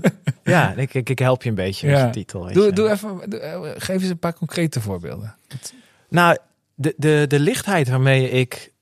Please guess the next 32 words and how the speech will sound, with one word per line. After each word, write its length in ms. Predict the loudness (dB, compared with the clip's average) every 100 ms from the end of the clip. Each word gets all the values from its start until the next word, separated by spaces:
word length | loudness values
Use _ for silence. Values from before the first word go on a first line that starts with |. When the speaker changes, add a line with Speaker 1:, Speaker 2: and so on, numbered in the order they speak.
| _ -6
Speaker 1:
eh, 360 | -2 0 0
ook 140 | 0 0
naar 200 | 2 2
mijn 140 | 0
eigen 520 | 0 0 0 0 -2
bestaan 440 | -2 -2 0 0 0
kon 220 | -2 -2
kijken. 540 | -4 -4 -4 -8 -8 -12 _ _ _ _
Speaker 2:
Hmm. 260 | 4 6 4 -2
Speaker 1:
Eh, 80 | -2 2 4 4 2 2 2 2 0 -4 -12 _ _
de 200 | -4 2
datum 540 | 4 4 4 2 2
in 120 | 2
deze 280 | 2 2 0
podcast, 640 | -4 -6 -2 -2 -2 -6 -12 -10
eh, 180 | -4 -2
is 160 | -2 -4
dan 240 | -4 -4
acht 260 | -4 -4 -2
februari 640 | -2 0 0 0 0 -2
tweeduizend 540 | -2 -2 0 -2 -6
twintig. 520 | -6 -6 -6 -8 -12 -2
Speaker 2:
Ja. 300 | 2 2 0 -10 _
Was 140 | 0 4
net 200 | 4 2
voor 160 | 0
de 80 | 0
coronacrisis. 720 | -2 -4 -2 0 2 2 2 0
Speaker 1:
Net, 80 |
ja, 160 | 0 2
ja, 100 | 2
ja. 360 | 2 0 -4